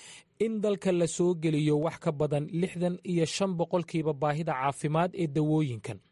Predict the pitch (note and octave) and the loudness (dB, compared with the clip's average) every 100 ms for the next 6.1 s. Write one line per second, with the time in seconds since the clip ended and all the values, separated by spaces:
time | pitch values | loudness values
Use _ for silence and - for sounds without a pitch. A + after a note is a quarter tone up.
0 | _ _ - - - D3 D3+ C3 - C#3 | _ _ -20 -20 -4 0 2 0 0 -2
1 | C#3 D3 C3 - D3 C#3+ C3+ B2 B2 C3 | 0 0 -2 -4 -2 0 0 -2 -2 -4
2 | - C3 A#2+ A#2+ G#2+ A2 A#2 - B2+ - | -2 -2 -2 -4 -4 -6 -4 -2 -2 -4
3 | _ _ _ _ G3 E3+ - D3+ B2+ C3 | _ _ _ _ -2 0 0 0 0 -2
4 | C#3+ D3+ - A#2+ - D3+ C#3+ - C#3 C3+ | 0 -2 -4 -8 -2 -2 0 0 0 2
5 | D#3 D3 - D3+ C3+ C#3+ D#3+ C#3+ D3 - | -2 -4 -10 -6 -2 2 2 0 -2 -2
6 | D3+ | -2